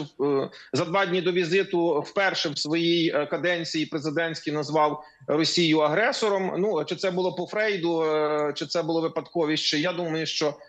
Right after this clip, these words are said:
не була випадковість. Є певні сили і мі-, мі-, міжнародні, м, теж партнери, які все-таки йому доносять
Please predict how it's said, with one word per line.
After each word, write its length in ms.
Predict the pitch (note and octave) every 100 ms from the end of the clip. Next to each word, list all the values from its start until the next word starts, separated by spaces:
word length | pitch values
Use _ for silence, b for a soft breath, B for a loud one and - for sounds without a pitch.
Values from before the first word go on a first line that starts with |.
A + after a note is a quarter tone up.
| B
не 180 | D3 G3
була 280 | E3 D#3+ D3+
випадковість. 840 | D3+ F3 F3 - B3+ A#3 A3 -
Є 180 | D3+ F3+
певні 640 | F3 E3 E3 D#3+ D#3+ D#3 B B
сили 520 | - G3+ A3 G#3+ G3+
і 300 | E3 E3 E3+
мі-, 220 | E3 E3+
мі-, 280 | D#3 D#3+ E3+
міжнародні, 680 | E3+ D#3+ F3 F3+ F#3+ D#3+ D#3+
м, 360 | D#3+ D3 D3+ C#3+
теж 300 | F3 D#3+ C#3+
партнери, 600 | C#3 D3+ D#3+ F3+ E3 D#3
які 380 | D#3 - E3 D3 C#3+ B B
все-таки 400 | F3+ E3 D#3+ E3
йому 360 | D#3+ D#3+ D#3 C#3
доносять 580 | C3 F3 E3+ D3 D3